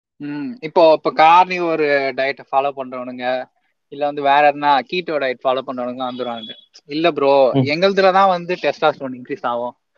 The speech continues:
Speaker 1: அப்படின்னு
Speaker 2: ம்.
Speaker 1: சொல்லிட்டு ஒரு நாலு புருடா விடுவானுங்க. இந்த டயட்டை விட பாத்தீங்கன்னா, அடுத்து எக்ஸர்சைஸ் பண்ணும்போது இது, எக்ஸர்சைஸ் பண்ணும்போது அதை ஃபர்ஸ்டே சொல்லிட்டோம். ஆனா இன்னொரு எக்ஸர்சைஸ் மித்து என்னன்னா,
Speaker 2: ம்.
Speaker 1: ஸ்குவாட் பண்ணா வந்து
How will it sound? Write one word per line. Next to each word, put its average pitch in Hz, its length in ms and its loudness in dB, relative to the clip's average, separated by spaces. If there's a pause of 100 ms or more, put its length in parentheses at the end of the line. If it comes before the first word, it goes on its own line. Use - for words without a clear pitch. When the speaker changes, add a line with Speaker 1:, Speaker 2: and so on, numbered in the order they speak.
(320)
Speaker 1:
அப்படின்னு 151 220 -2
Speaker 2:
ம். - 40 -14
Speaker 1:
சொல்லிட்டு 180 460 2
ஒரு 165 180 2
நாலு 151 500 2
புருடா 147 240 2
விடுவானுங்க. 131 420 -2 (160)
இந்த 180 440 4
டயட்டை 202 380 4
விட 196 240 6
பாத்தீங்கன்னா, 175 420 -2 (760)
அடுத்து 156 420 -6 (160)
எக்ஸர்சைஸ் 185 460 -6
பண்ணும்போது 151 640 -4
இது, 120 220 -8 (600)
எக்ஸர்சைஸ் 196 460 -2
பண்ணும்போது 180 560 4
அதை 135 280 4
ஃபர்ஸ்டே 175 420 2
சொல்லிட்டோம். 170 560 2
ஆனா 170 280 -2
இன்னொரு 214 420 2 (220)
எக்ஸர்சைஸ் 175 400 -2
மித்து 165 240 -8
என்னன்னா, 151 280 -2
Speaker 2:
ம். - 600 -20
Speaker 1:
ஸ்குவாட் 220 540 0
பண்ணா 180 280 -4
வந்து 170 200 -4